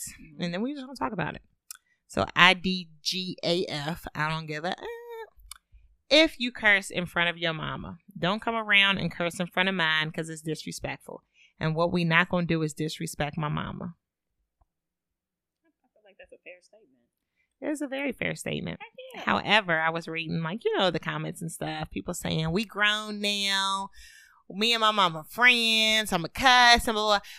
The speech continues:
Speaker 2: But I just feel like I get that because I've cussed in front of my mom before. You know what I'm saying? But I'm not like, it,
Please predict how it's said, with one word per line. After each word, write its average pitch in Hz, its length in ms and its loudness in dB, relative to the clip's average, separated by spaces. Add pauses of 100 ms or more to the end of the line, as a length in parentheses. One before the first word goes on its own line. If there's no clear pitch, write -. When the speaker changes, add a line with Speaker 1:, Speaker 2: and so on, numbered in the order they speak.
Speaker 2:
But 320 160 2
I 349 100 12
just 320 240 -2
feel 269 160 4
like 220 300 6
I 269 160 10
get 233 300 4
that 175 260 6
because 269 240 2
I've - 240 8
cussed 233 400 12
in 214 120 6
front 233 220 8
of 233 140 0
my 175 140 4
mom 208 360 12
before. 185 400 4
You 240 140 2
know 285 80 4
what 262 60 6
I'm 254 40 -6
saying? 254 260 4
But 220 140 4
I'm 285 220 8
not 254 220 10
like, 202 420 8 (1400)
it, 339 200 12